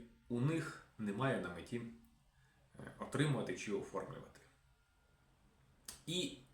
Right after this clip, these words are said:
як у нас з даного приводу говорить закон? Якщо, все ж таки, давайте повернемось до цієї ситуації, якщо майно було, <clears throat> яке має намір цивільна дружина успадкувати, набуто до моменту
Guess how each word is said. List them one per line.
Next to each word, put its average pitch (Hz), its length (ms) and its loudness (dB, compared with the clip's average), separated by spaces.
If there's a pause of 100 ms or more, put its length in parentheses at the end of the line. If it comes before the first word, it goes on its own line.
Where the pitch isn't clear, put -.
(140)
як 151 460 6
у 117 40 0
нас 123 300 4
з - 100 -2
даного 107 280 2
приводу 110 340 2
говорить 98 360 0
закон? - 320 -6 (1500)
Якщо, 143 580 6 (1040)
все 104 120 -2
ж - 80 -2
таки, - 140 0
давайте 98 240 4
повернемось 101 420 2
до 101 100 -2
цієї 101 180 0
ситуації, 156 500 2 (100)
якщо 117 300 4
майно 135 480 8 (760)
було, 120 600 6 (220)
<clears throat> 131 240 8
яке 104 260 2
має 107 200 6
намір 101 220 4
цивільна 104 240 0
дружина 101 420 0 (380)
успадкувати, 101 640 0
набуто 123 600 2 (240)
до 156 540 10
моменту 117 680 6